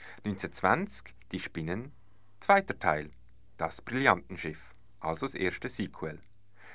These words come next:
Neunzehnhundertzweiundzwanzig hat auch der Fritz Lang den Film Doktor Mabuse gedreht. Dann hat er das Testament des Doktor Mabuse neunzehnhundertdreiunddreißig verfilmt. Und neunzehnhundertsechzig Tausend Augen des Doktor Mabuse.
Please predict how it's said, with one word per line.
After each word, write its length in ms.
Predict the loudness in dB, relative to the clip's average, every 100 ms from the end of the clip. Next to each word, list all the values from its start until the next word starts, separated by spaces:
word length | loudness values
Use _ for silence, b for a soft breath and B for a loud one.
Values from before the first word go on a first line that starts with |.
| -6
Neunzehnhundertzweiundzwanzig 1000 | -2 -2 0 2 2 2 0 0 -2 -8
hat 120 | -6 6
auch 260 | 6 6 0
der 160 | -2
Fritz 280 | -2 -2 -2
Lang 260 | -4 -4 -6 -6
den 80 |
Film 280 | -2 -2 -2 0
Doktor 300 | -2 0 -2
Mabuse 400 | 0 0 -4 -4
gedreht. 480 | -4 -6 -6 -14 -18 -18 -20 -18 -20 -2
Dann 260 | 2 2 2
hat 200 | 0 2
er 80 | 0 -2 -10
das 160 | -6 -2
Testament 720 | -2 -2 2 2 2 -6 -10 -8
des 100 | 0
Doktor 380 | -2 -2 -4
Mabuse 500 | -4 0 -2 0 -4 -6 -10
neunzehnhundertdreiunddreißig 800 | -4 -2 0 2 2 0 -4 -6
verfilmt. 560 | -6 -4 -8 -8 -12 -16 -18 -18 -18 -18 -18 -18 -12 2
Und 440 | 4 6 4 -4 -8
neunzehnhundertsechzig 800 | -6 -2 0 6 4 4 -10 -10 -12 -18 -16 -2
Tausend 440 | 2 2 0 -6 0
Augen 400 | 2 2 -2 -4 -10 -10
des 180 | -6 -2 -2
Doktor 340 | -2 -2 2
Mabuse. 540 | 2 0 -4 -4 -6